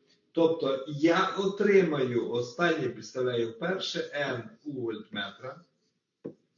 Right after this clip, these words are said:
дорівнює У вольтметра, плюс спад напруги на додатковому опорі. Це зрозуміло, звідки взялося. Добре, діти? Дальше, дальше напишу таке.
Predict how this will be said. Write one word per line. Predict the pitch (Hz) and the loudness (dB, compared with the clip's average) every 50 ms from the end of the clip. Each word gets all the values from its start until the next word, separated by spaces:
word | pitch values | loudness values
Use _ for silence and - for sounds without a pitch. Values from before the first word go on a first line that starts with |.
| _ _ _ _ _ _ _ _ _ - - - _ - | _ _ _ _ _ _ _ _ _ -16 -16 -16 _ -4
дорівнює | 123 156 175 175 175 175 170 151 139 135 127 127 123 117 117 113 - - - | 0 4 4 6 6 6 4 2 0 -2 -2 0 2 2 2 2 0 0 2
У | 160 165 151 | 4 4 4
вольтметра, | 127 123 120 117 113 - - 113 110 120 123 - - 160 175 190 190 - - _ _ _ _ _ | 4 4 2 0 0 -4 -8 -12 -12 -10 -10 -10 -8 -6 -6 -6 -6 -8 -12 _ _ _ _ _
плюс | - 151 147 156 185 190 190 180 - - - - - - - - - _ _ | -6 -4 4 8 8 8 8 8 4 0 -6 -12 -16 -18 -20 -20 -20 _ _
спад | - - - - - - 170 170 160 143 143 147 | -16 -16 -16 -14 -4 2 4 4 4 2 0 -2
напруги | 151 156 156 151 180 196 233 226 214 214 208 208 202 - - - _ _ _ _ _ _ - | -2 -2 -2 0 -2 -2 0 0 0 0 0 -2 -4 -8 -14 -16 _ _ _ _ _ _ -10
на | 139 151 156 160 160 160 | -4 -2 0 0 0 2
додатковому | 156 151 147 143 - - 151 147 143 143 143 143 139 131 | 2 2 2 0 0 0 2 2 2 2 0 -2 0 -2
опорі. | 123 117 - 113 101 104 - - _ _ _ _ _ _ _ _ _ _ _ _ | -2 -2 -4 -6 -12 -14 -18 -20 _ _ _ _ _ _ _ _ _ _ _ _
Це | - 190 190 170 | 2 4 4 4
зрозуміло, | 160 175 175 165 175 180 175 175 165 139 135 127 | 6 6 4 6 6 4 6 6 4 6 6 4
звідки | 120 113 117 117 110 - 117 107 | 4 4 0 -6 -6 -6 -8 -8
взялося. | 104 101 101 95 95 - - - - - - - - _ _ _ _ _ - | -8 -8 -8 -10 -10 -10 -12 -12 -12 -14 -16 -20 -20 _ _ _ _ _ -2
Добре, | 139 165 196 - 262 262 247 | 0 0 0 0 0 0 2
діти? | 208 190 - 156 147 143 - - - 139 | 4 4 4 4 4 2 2 -2 -8 -6
Дальше, | 143 170 160 143 135 135 135 - - 196 - 208 - - | -2 2 2 2 2 2 0 -2 -4 -4 -4 -4 -6 -10
дальше | 139 135 127 127 127 123 120 - - 147 151 151 | -10 -6 -2 0 0 0 0 -2 -2 -2 -2 -2
напишу | 156 151 147 - 185 165 - - 185 180 | -2 -4 -4 -4 -2 -4 -2 -2 -2 -2
таке. | 208 202 190 - 190 156 131 127 123 | -2 -4 -2 -2 -2 -4 -4 -6 -8